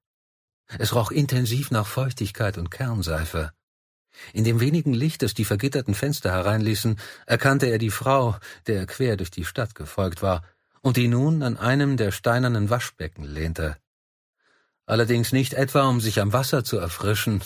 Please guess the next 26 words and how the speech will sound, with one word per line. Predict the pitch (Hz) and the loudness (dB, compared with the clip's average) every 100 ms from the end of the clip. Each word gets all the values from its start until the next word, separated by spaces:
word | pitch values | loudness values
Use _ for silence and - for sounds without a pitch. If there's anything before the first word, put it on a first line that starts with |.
| - | -8
das | 87 | -8
aus | 87 | -6
den | 90 87 | -6 -4
alten | 101 104 92 | -4 -2 -2
angelaufenen | 110 104 95 90 92 82 | 0 0 0 0 -2 -2
Hähnen | 123 123 92 | -2 -2 -4
tropfte. | - 95 - 101 82 _ _ _ _ _ _ | -4 -6 -2 -2 -2 _ _ _ _ _ _
Es | - | -10
gab | - 95 | -6 -6
keine | - 107 | 0 0
Lampen, | 98 107 120 - 117 95 - _ _ _ | 2 2 0 -2 0 0 -4 _ _ _
denn | 95 | -4
elektrische | 95 104 113 110 113 | 0 0 2 0 -2
Kabel | 104 110 120 131 | 0 0 2 2
hatten | 113 117 | 0 0
in | 113 | 2
dem | 104 95 | 2 2
stets | - 117 - | 2 0 0
feuchten | 117 104 117 | 0 0 -2
Raum | 101 107 | 0 0
nichts | 104 101 | 2 0
verloren. | - 101 117 135 104 85 - _ _ _ _ _ _ _ _ _ | -2 -4 -2 0 0 -2 -8 _ _ _ _ _ _ _ _ _
Doch | 104 101 | 0 0
auch | 113 101 107 | 2 0 0
ohne | 117 135 135 | 0 2 2
Beleuchtung | 113 107 104 101 110 95 | 4 4 2 2 0 0